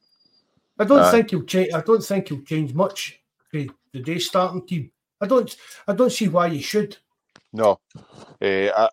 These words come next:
Speaker 2: I was gonna say that to you. I think the team that started today will probably be the team that starts next week, eh, as well. And as I say, I, I wouldn't change it. They, they, they got the job done on another shitty surface, and they'll be playing another shitty surface this weekend.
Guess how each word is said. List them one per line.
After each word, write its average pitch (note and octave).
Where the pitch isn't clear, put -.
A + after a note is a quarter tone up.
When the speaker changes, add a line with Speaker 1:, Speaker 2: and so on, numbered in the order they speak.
Speaker 2:
I A2
was A2
gonna G#2
say G#2
that F#2+
to -
you. G2+
I G2
think A2+
the -
team F#2
that F#2+
started F2
today F#2
will F2+
probably F2+
be E2+
the -
team F2
that F2
starts -
next -
week, G2+
eh, E2+
as E2+
well. G2
And A2
as G2
I G2+
say, -
I, G#2+
I G#2+
wouldn't A#2+
change F#2
it. G2+
They, G2+
they, G2
they G#2+
got A#2
the G#2
job F2+
done F2
on F2+
another F2+
shitty F2+
surface, F#2+
and G2
they'll F2
be -
playing F#2
another F2
shitty -
surface F2+
this F2
weekend. A#2